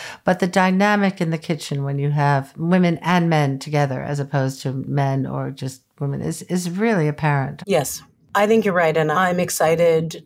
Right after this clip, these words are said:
Speaker 2: to explore that more. What is it like to be on a set with more women? What is it like to be on a set that's fifty-fifty? What, you know, I just don't know. You
Speaker 1: Yeah.
Speaker 2: know, I think those are
Speaker 1: Yeah.
Speaker 2: things that I want to experience.
Speaker 1: And so what are you working on now?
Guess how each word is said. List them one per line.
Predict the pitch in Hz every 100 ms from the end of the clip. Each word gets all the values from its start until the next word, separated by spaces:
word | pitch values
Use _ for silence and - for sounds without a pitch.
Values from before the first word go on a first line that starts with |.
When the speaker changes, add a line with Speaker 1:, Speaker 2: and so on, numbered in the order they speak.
| -
Speaker 2:
to | 175 160 160 156 156 151 160
explore | 185 175 - 165 170
that | 165 131
more. | 151 127 156 151
What | 175
is | 165
it | 160
like | 147 208
to | -
be | 156 151
on | 143
a | 147
set | - 139 131 -
with | 160 156
more | 160 151
women? | 143 143 143 160 -
What | 196 190
is |
it | 202
like | 180 170
to | 156
be | 175
on | 165
a |
set | 165 160 -
that's | 160 -
fifty-fifty? | 151 - 160 247 269 - 135
What, | 147 170 180
you | 196
know, | 190
I | 185
just | 190
don't | 202 170
know. | 165 175 151 165
You |
Speaker 1:
Yeah. | 175 151
Speaker 2:
know, | 156
I | 156
think | 147 160 143
those | 160 151
are |
Speaker 1:
Yeah. | 170
Speaker 2:
things | 165 151
that | 156
I | 147
want | 143 147
to | 156
experience. | 147 - 147 135 156 160 196
Speaker 1:
And |
so | 220 208
what | 214 190
are | 202
you | 190
working | 190 185 180
on | 175 170
now? | 180 156